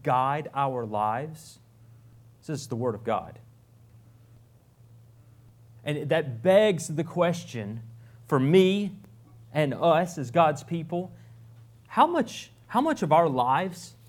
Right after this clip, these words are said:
is being guided by this right here?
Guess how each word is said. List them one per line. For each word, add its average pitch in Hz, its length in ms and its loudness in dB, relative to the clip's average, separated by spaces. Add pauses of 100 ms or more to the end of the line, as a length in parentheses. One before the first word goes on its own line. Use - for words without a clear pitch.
(360)
is 123 120 -8
being 151 300 2
guided 127 420 0
by 107 160 -2
this 104 280 -10
right 95 160 -8
here? 107 300 -10